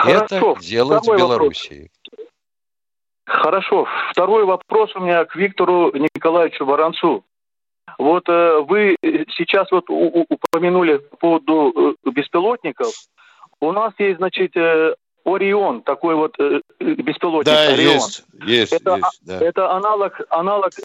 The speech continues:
Speaker 2: э, Байрактара. Ну, к сожалению, не очень, э, э, э, э, хорошая копия этого, э, Байрактара.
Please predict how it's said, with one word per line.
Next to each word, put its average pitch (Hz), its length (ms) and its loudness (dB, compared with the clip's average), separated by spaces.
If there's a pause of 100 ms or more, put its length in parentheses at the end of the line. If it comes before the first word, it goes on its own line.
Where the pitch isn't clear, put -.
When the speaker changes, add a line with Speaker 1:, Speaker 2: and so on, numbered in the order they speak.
Speaker 2:
э, 156 280 0
Байрактара. 156 680 -2 (100)
Ну, 185 320 -2 (100)
к - 260 -12 (100)
сожалению, 202 680 -2 (1080)
не 160 140 -2
очень, 185 400 -4
э, 156 280 2
э, 156 60 -4 (320)
э, 156 60 -2 (1080)
э, - 60 -4 (680)
хорошая 180 480 -2
копия 139 520 -4 (100)
этого, 139 580 -2
э, 139 220 0 (300)
Байрактара. 131 840 -4